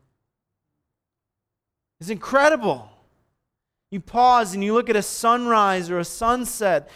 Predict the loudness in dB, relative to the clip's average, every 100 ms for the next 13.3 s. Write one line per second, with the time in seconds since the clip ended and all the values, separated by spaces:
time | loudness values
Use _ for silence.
0 | -14 -6 -6 -4 -2 -2 0 -2 -2 -2
1 | -2 -6 -10 -2 -2 -2 -4 -6 -6 -8
2 | -12 -18 -20 -20 _ _ _ _ -2 -2
3 | 0 -2 0 0 0 -2 0 0 2 0
4 | -4 -12 -2 2 2 0 -8 -6 -4 -4
5 | -4 -2 0 -2 -2 -2 -2 -2 -6 -4
6 | -2 -2 -2 0 0 0 -2 -4 -4 -4
7 | -6 -6 -8 -6 -6 -6 -10 -6 -6 -6
8 | -8 -8 -8 -12 -12 -10 -8 -10 -12 -16
9 | -18 -8 -4 -2 -2 -4 -6 -10 -6 -2
10 | 0 -2 -6 -10 -8 -10 -12 -4 0 0
11 | 0 0 0 0 -6 -10 -12 _ -10 -6
12 | -6 -8 -8 2 4 4 2 -4 -10 -18
13 | -12 -8